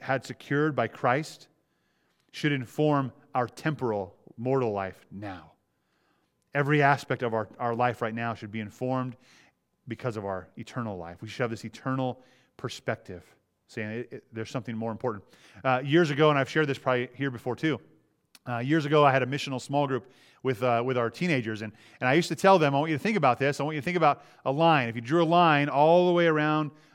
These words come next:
the, the sanctuary here, there's a line on the wall," and I wouldn't do that 'cause you guys would get upset,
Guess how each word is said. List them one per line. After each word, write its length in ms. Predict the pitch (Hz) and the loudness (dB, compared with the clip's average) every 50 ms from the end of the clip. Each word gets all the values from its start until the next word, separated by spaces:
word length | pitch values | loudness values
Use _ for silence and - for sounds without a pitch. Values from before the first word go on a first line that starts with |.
| _ - | _ -10
the, 340 | 127 123 131 127 123 131 123 | -4 0 0 2 0 0 -2
the 100 | 117 123 | -4 -6
sanctuary 580 | - - 151 156 143 - - 123 113 107 107 101 | -4 0 0 0 0 -2 -2 -2 -2 -2 -2 -4
here, 280 | 104 107 110 123 135 - _ _ _ _ _ _ | -4 -4 -4 -6 -6 -8 _ _ _ _ _ _
there's 140 | 120 120 117 | -8 -6 -4
a 40 | 120 | -2
line 260 | 120 131 135 139 139 | 0 0 2 2 0
on 60 | 135 | 0
the 60 | 131 127 | 0 0
wall," 240 | 135 139 135 113 | 2 4 4 4
and 80 | 107 104 | 2 0
I 40 | 107 | -4
wouldn't 220 | 113 131 151 143 | -6 -6 -6 -4
do 120 | 135 139 131 | -4 -2 0
that 200 | 131 131 127 - | 0 0 0 -2
'cause 180 | 123 110 107 | -8 -10 -8
you 60 | 110 | -6
guys 120 | 110 117 113 | -6 -6 -6
would 80 | 107 | -6
get 80 | 113 113 | -6 -8
upset, 360 | 110 - - 98 92 92 _ | -8 -8 -10 -12 -12 -12 _